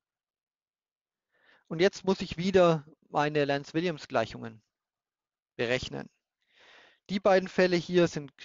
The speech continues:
kanonisch. Nur hier muss ich jetzt ein bisschen aufpassen. Man kann jetzt die Zahlen hier nicht genau lesen, aber, ähm, ja, gibt sich hier aus Symmetrien überhaupt ein Problem schon?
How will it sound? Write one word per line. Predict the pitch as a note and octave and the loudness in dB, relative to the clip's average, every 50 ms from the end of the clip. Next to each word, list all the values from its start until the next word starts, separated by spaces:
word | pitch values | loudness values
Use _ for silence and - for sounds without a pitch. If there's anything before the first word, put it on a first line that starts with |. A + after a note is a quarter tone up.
| - - | -18 -10
kanonisch. | - D3+ C#3+ D3 D#3+ F#3+ A3 C4 D#4+ - - - - _ _ _ _ _ _ _ _ _ _ _ _ _ _ _ _ _ _ _ _ _ _ _ _ _ - - _ _ _ _ _ _ | -8 -6 -4 -2 -2 0 0 0 0 -2 -4 -6 -10 _ _ _ _ _ _ _ _ _ _ _ _ _ _ _ _ _ _ _ _ _ _ _ _ _ -20 -20 _ _ _ _ _ _
Nur | E3+ F#3 G3 | 0 2 2
hier | F3+ D#3+ G#3 B3 B3+ | 2 2 2 0 2
muss | G3 E3 D3 - | 2 2 0 0
ich | C#3+ - | -2 -4
jetzt | D3 C3+ - - | -4 -4 -4 -6
ein | D3 C3 | -8 -8
bisschen | C#3 - - C#3+ | -8 -8 -6 -2
aufpassen. | B2 C3+ F3 - _ - D3 D3 - D#3+ | 0 0 0 0 _ -4 -4 -4 -4 -6
Man | D#3 D3+ | -10 -10
kann | - - E3 E3 F3 | -6 -6 -6 -4 -4
jetzt | F3 - - - | -6 -8 -8 -12
die | D#3+ | -12
Zahlen | - - - E3 D#3 D#3+ E3+ F3+ F3 | -10 -4 0 2 4 4 4 2 0
hier | D#3+ E3 D#3+ | -2 -4 -4
nicht | D#3+ E3+ - - - | -4 -6 -12 -12 -10
genau | - D#3+ D3+ C#3 C#3 C#3 C#3 - _ | -6 -4 -2 -2 0 -2 -4 -6 _
lesen, | F#3 D#3 C#3 D3 D#3 F3 E3+ C#3+ C#3+ D#3+ G#3 G#3+ _ _ _ _ _ _ _ - - - - _ _ _ - | -14 -8 -4 -2 -2 -2 -2 -4 -6 -10 -10 -14 _ _ _ _ _ _ _ -20 -20 -20 -20 _ _ _ 0
aber, | C#3+ C#3+ D3+ D3+ D#3+ D#3 D3+ D3+ D3+ - _ _ _ _ _ _ _ _ _ _ _ _ _ _ - | 2 2 4 4 4 4 4 4 2 0 _ _ _ _ _ _ _ _ _ _ _ _ _ _ -4
ähm, | D3+ C#3+ D3 D3+ D3 D3 C#3+ - - - - - _ _ _ _ _ _ _ _ _ _ _ _ _ _ _ - - - - _ _ - | -2 -2 -2 -4 -8 -12 -14 -18 -20 -20 -20 -20 _ _ _ _ _ _ _ _ _ _ _ _ _ _ _ -20 -20 -20 -20 _ _ -18
ja, | D3+ D3 C#3+ C#3+ C3+ | -12 -8 -6 -6 -6
gibt | A#2+ - E3 _ - | -6 -10 -14 _ -8
sich | F#3+ - | -8 -6
hier | - F3 C#3+ | -4 -4 -6
aus | C#3 - - - | -6 -8 -10 -14
Symmetrien | D3 D3+ C#3+ - - - - - D#3+ D#3 D3 | -14 -14 -14 -16 -18 -18 -16 -12 -10 -10 -8
überhaupt | C#3 C3+ C3 - _ | -6 -6 -6 -8 _
ein | - | -12
Problem | _ - C#3 C3+ B2+ C3 C#3 E3+ | _ -14 -12 -10 -10 -10 -10 -10
schon? | F#3+ - - G#3 G#3 G3+ | -12 -12 -12 -12 -12 -14